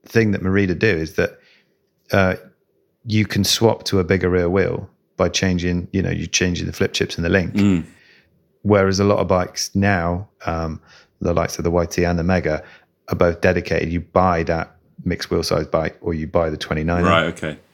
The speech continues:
Speaker 1: Whereas on this, you know, so again, it's another thing that Merida sort of, it's another, um,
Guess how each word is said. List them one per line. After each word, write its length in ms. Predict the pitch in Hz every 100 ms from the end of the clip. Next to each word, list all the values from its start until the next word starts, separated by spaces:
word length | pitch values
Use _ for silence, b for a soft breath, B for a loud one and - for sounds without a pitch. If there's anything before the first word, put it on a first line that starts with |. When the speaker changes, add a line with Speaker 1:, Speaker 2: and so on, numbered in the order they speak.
| _ -
Speaker 1:
Whereas 340 | 95 95 90
on 100 | 92
this, 380 | 95 92 - -
you 100 | 110
know, 140 | 101
so 180 | - -
again, 300 | 101 143 123
it's 140 | 113 -
another 260 | 110 98
thing 320 | 92 107 101
that 220 | 95 104 - b b b b b _ _ -
Merida 600 | 95 92 98 95 92 - _ _ _ _ _ _
sort 260 | - - 90
of, 120 | - -
it's 180 | 95
another, 420 | 101 98 92 92 92
um, 580 | 90 85 85 85 85